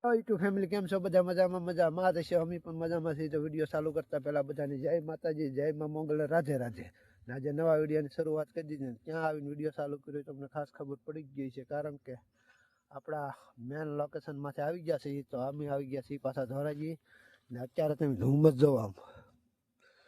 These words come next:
ફરતી ધુમ્મસ જ છે, ધારું છે. કોકને એમ લાગે ચોમાસું બેસી ગયો ને વરસાદ ધીમો ધીમો ધીમો ધીમો ચાલુ હોય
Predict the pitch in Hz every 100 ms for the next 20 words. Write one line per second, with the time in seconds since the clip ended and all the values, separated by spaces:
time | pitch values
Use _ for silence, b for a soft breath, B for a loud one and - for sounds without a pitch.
0 | b b _ - 165 180 - 151 151 160
1 | 165 - 135 - 143 165 180 180 185 185
2 | - 127 156 160 143 156 151 147 - 175
3 | 190 175 175 170 170 156 165 165 170 156
4 | 147 170 160 165 143 139 151 - 143 151
5 | 156 147 156 135 139 151 135 151 143 151
6 | 165 170 220 123